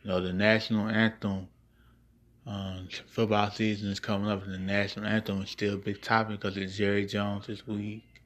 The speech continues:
And, um,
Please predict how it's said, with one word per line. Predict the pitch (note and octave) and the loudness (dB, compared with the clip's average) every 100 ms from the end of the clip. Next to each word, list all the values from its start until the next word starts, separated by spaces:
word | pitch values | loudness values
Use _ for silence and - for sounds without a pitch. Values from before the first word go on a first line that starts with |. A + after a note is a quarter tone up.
| - - - - - - | -20 -20 -20 -20 -14 -4
And, | G2 F#2+ F#2 F#2 F#2 F#2 F#2 - _ - _ _ - - _ _ | -2 0 0 -2 -4 -8 -12 -18 _ -20 _ _ -20 -20 _ _
um, | G2+ F#2+ F#2 F2+ F2+ F2+ | -8 -6 -4 -4 -6 -10